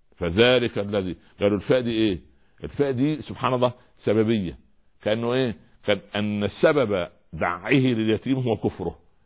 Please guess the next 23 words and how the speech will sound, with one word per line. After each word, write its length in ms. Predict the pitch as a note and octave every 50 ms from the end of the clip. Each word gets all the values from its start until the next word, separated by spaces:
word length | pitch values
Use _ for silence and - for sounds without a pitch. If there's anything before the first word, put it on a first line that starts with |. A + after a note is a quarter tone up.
| _ _ _ _ _ _ _ _ _ _ _ _
فكأن 600 | - F3 F3+ - G3 F#3+ - - E3 G#3 G#3+ G#3 G3+
الإنسان 440 | F#3+ F3 - D3+ D3 - - D3 C#3
حتى 280 | - C#3+ C#3+ - -
وإن 180 | A#2 G#2 G2+ G#2
كان 160 | - - G#2+
مسلم، 380 | G2 F#2 F2 - - G2+ A2+ B2 - - _ _ _ _ _ - _ _ -
لما 420 | F2+ G#2+ C#3 D#3 D#3 D3 C#3+ C3+ C3
سبحان 360 | - A#2+ G#2+ - - C#3 C3+
الله 180 | B2 C3 B2 B2
العظيم 420 | A2+ G#2 G#2+ G2+ A2+ A2+ G#2 E2 - - - - - -
يعني، 380 | E2 F2 F2 F2+ F#2 F2+ F2+ F#2 G2
يعني 440 | F#2 E2+ D#2+ D#2+ D#2+ D#2+ E2 D#2+ - -
ي-، 80 | E2 D#2+
ي-، 840 | D#2+ D#2 C2+ C#2 D#2+ D#2+ D2 D2+ D#2 C#2+ D2+ D#2 D#2 D2+ D2+ D2
ي-، 80 | D2 - - - - _ -
ي-، 400 | D2 E2 F#2+ A2+ G2+ F#2+ F#2 F2
يعني 360 | E2 D#2+ D#2 D#2 D#2 D#2 D2+ - -
يؤذي 720 | D2+ D#2 F2+ C3 F3+ G#3+ F#3 C3 F#2+ G#2 G#2 F2+ D#2+ C#2 - - _ _ - - _ -
اليتيم، 580 | D#2 D#2 F2 F2+ E2+ E2+ - B2 C#3 D#3 D3 - - - _ _
فكأنه 520 | - F#2 - - A#2+ C#3+ D3 C#3 C3 C3 - - -
أخذ 260 | C3+ C3 - D3+ C3+ B2 - - - - -
شيء 320 | D3 D3+ D3+ D3 A2 A2+
من 160 | A2 A2+ G#2